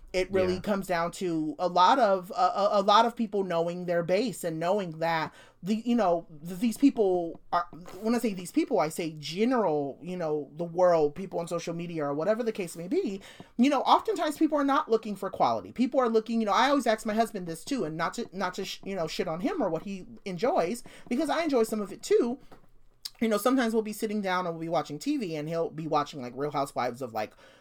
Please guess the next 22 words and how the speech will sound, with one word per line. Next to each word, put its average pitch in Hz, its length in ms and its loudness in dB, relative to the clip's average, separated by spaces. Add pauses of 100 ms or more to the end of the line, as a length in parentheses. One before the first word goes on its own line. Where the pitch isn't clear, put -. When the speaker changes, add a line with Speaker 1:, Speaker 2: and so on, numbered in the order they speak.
(120)
Speaker 1:
you 165 140 -6
know, 127 320 2
Real 180 160 2
Housewives 165 480 2
of, 135 460 0
you 151 100 -10
know, 147 100 -6
Beverly 147 300 -2
Hills 131 260 -2
or 127 80 -6
Real 147 200 -2
Housewives 143 480 -2
of, 127 100 -10
like, 131 260 -8
New 135 80 -8
Jersey 123 300 -8
or 131 60 -6
whatever. 131 320 -4
And 143 100 -6
I'm 160 100 -4
just 170 160 -10
like, 165 140 0